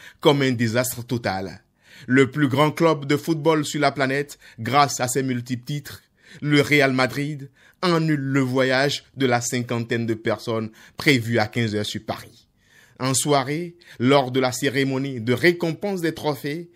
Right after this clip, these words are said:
le milieu de City Rodri, lui aussi favori comme l'anglais Bellingham, auteur tous d'une merveilleuse saison, est élu Ballon d'Or France Football.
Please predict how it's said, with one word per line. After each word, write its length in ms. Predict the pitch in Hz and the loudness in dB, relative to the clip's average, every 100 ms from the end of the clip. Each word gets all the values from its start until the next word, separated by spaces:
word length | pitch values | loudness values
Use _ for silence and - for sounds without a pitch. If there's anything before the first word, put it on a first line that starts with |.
| - - | -20 -6
le 180 | 113 135 | 2 2
milieu 360 | 135 135 135 123 | 2 2 2 0
de 100 | 127 | 0
City 340 | - 139 135 | -2 -6 -4
Rodri, 540 | 131 156 151 185 170 _ - 147 | 0 0 0 -2 -6 _ -16 -2
lui 220 | 123 160 | 2 6
aussi 400 | 156 147 - 160 | 6 4 0 -2
favori 560 | 165 151 160 175 196 170 | 2 2 2 0 -4 2
comme 240 | 170 151 | 4 4
l'anglais 640 | 147 165 165 160 175 165 - - | 2 2 2 4 4 2 -2 -8
Bellingham, 720 | 117 143 131 127 131 139 147 139 _ _ - | 2 2 2 0 -2 -2 -6 -14 _ _ 4
auteur 480 | 170 160 165 151 | 6 6 6 4
tous 320 | 151 185 - 135 | 4 -2 -4 -4
d'une 240 | 151 151 | -2 0
merveilleuse 680 | 143 170 175 165 160 147 131 123 | 2 4 4 4 4 4 0 -2
saison, 440 | 143 123 123 127 139 - - | 2 2 2 -4 -8 -18 -4
est 180 | 131 123 | -4 0
élu 220 | 113 120 | -2 0
Ballon 240 | 110 110 | 0 -2
d'Or 180 | 110 107 | -2 -4
France 300 | - 104 - | -6 -10 -10
Football. 420 | 104 92 85 67 | -12 -12 -12 -16